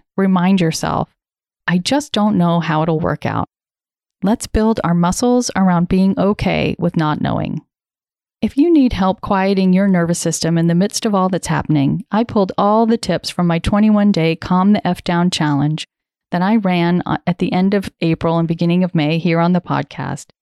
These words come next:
into a pretty mini ebook that can be yours for free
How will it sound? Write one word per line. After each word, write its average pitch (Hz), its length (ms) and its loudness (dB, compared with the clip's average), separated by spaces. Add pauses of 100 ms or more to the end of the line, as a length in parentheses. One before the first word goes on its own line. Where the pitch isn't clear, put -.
(400)
into 214 280 2
a 208 80 2
pretty 302 580 0
mini 220 380 4 (200)
ebook 151 360 -2
that 185 120 -4
can 208 120 0
be 208 160 2
yours 202 340 2
for 294 140 -2
free 185 500 -2